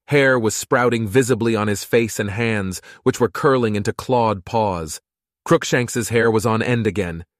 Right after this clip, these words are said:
He was backing away. As the werewolf reared, snapping its long jaws, Sirius disappeared from Harry's side. He had transformed. The enormous bear-like dog bounded forward. As the werewolf wrenched itself free of the manacle binding it,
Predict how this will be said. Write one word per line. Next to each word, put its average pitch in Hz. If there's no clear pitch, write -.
He 139
was 120
backing 123
away. 110
As 120
the 127
werewolf 120
reared, 107
snapping 123
its 98
long 113
jaws, 98
Sirius 131
disappeared 123
from 101
Harry's 104
side. 92
He 131
had 113
transformed. 104
The 131
enormous 127
bear-like 120
dog 101
bounded 120
forward. 98
As 123
the 127
werewolf 131
wrenched 123
itself 117
free 131
of 104
the 117
manacle 117
binding 113
it, 87